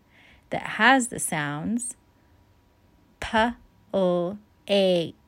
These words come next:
t, p, l,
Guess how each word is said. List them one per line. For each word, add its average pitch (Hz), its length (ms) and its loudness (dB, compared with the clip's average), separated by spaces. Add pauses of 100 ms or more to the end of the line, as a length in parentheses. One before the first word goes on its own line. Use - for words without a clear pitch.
(120)
t, - 160 -10 (1120)
p, - 60 -16 (680)
l, 185 400 0